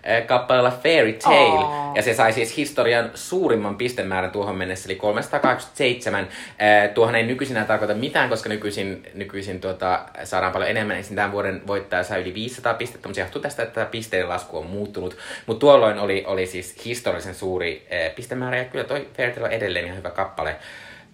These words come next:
Speaker 1: Eh, ja Suomea edusti Waldo's People kappaleella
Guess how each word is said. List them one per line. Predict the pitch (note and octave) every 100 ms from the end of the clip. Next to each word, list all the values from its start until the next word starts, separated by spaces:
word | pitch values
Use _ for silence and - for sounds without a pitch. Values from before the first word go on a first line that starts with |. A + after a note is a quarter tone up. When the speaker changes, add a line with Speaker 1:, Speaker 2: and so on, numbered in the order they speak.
| G#2 G#2 G#2+
Speaker 1:
Eh, | G#2+
ja | G#2+
Suomea | - E3 D3 A#2
edusti | A2+ - A2+ B2
Waldo's | B2 E3 F3 G2+ F#2+ -
People | G#2+ F#2+ F#2+ F#2+
kappaleella | F#2 G2 - F#2+ F#2+ A2